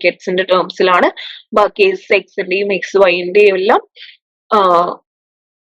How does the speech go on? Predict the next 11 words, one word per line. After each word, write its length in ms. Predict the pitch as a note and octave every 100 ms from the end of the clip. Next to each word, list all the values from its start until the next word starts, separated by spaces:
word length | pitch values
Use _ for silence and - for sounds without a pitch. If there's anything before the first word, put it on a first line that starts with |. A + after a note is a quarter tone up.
| B3
ഓപ്പറേറ്റേഴ്സിനെ 920 | A3 G#3+ G3 - F#3+ - A3 G#4 - _ -
അതിന്റെ, 460 | G#3 G#3+ A3 G#3 -
ആ, 220 | F#3 F#3 -
ഐഗൻ 300 | G3+ F#3+ G3
കെറ്റ്സിനെ 460 | G3 - - G3+ A#4 - _ _ _ _ _ _ -
ഡിറൈവ് 360 | B3+ A#3 G#3
ചെയ്യുന്നത്. 380 | F#3+ E3 D#3 - - - - - _
നെക്സ്റ്റ് 300 | C#4 C4 - F#4+ - _ A#3
ഇലക്ട്രോൺ 540 | A#3+ A#3+ - D4+ D#4
വേവ് 340 | B3 A#3 A#3+
ഫംഗ്ഷൻ. 360 | C#4+ A3+ - -